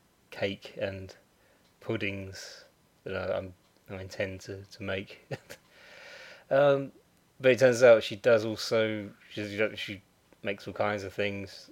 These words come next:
Um, the other day I actually tried her recipe for, uh, meatballs. This is, uh, meatballs na-, Napolitan, is that how you say it? <laughs> I, I, I don't get any of these right, so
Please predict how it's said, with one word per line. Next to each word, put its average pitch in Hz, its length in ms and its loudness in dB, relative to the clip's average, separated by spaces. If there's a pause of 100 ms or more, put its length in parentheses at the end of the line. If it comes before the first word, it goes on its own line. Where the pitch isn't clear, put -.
Um, 95 380 -6 (1600)
the 123 100 4
other 107 120 0
day 107 360 10
I 104 100 6
actually - 240 -2
tried 107 460 2
her 104 200 0
recipe 104 520 -4
for, 101 460 -6 (1080)
uh, 107 280 -2 (300)
meatballs. 101 880 -6
This 98 100 -12
is, 98 200 -10
uh, 101 160 0
meatballs 113 600 -6 (460)
na-, 113 180 -4 (100)
Napolitan, 107 1400 -6 (200)
is 110 80 -12
that 104 60 -6
how 101 60 -4
you 101 80 -8
say 117 220 -4
it? 151 320 -12 (360)
<laughs> - 360 -20
I, 107 100 2
I, 120 440 2 (140)
I 117 160 2
don't 117 260 4
get 101 180 6
any 101 180 -2
of 92 80 -6
these 95 200 -10
right, 95 240 -4
so 98 220 -10